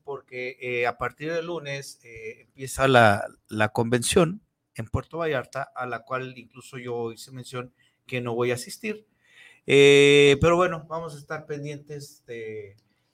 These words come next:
de lo que suceda allá, ¿no? Acuerdos no creo que vaya a haber en general porque, pues, es un encuentro de conductores donde, pues, hay varios desencuentros entre gente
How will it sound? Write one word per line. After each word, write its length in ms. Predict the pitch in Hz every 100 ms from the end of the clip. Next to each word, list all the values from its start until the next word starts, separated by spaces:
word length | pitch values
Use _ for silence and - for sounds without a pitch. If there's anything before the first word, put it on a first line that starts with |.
| _
de 80 | 180
lo 160 | 190 190
que 100 | 185
suceda 380 | 180 185 202
allá, 300 | 190 185 170
¿no? 320 | 135 143 165 143
Acuerdos 760 | 143 151 156 190 190 196 196
no 180 | 180 185
creo 160 | 185 170
que 100 | 175
vaya 260 | 175 175 170
a 40 |
haber 240 | 165 170
en 100 | 165
general 440 | 156 156 160 190 190
porque, 260 | 170 147 139
pues, 240 | 143 143
es 320 | 160 156 - _ _ _ _
un 140 | 151 175
encuentro 500 | 170 165 160 156 160
de 200 | 151 143
conductores 720 | 156 165 165 226 240 202 202
donde, 680 | 151 143 139 135 127 127 123 -
pues, 200 | 143 -
hay 340 | 165 156 143 _ _ _ -
varios 360 | 160 160 156
desencuentros 800 | 147 - 139 143 160 147 156 147
entre 260 | 143 - 143
gente 520 | - 147 - 151 160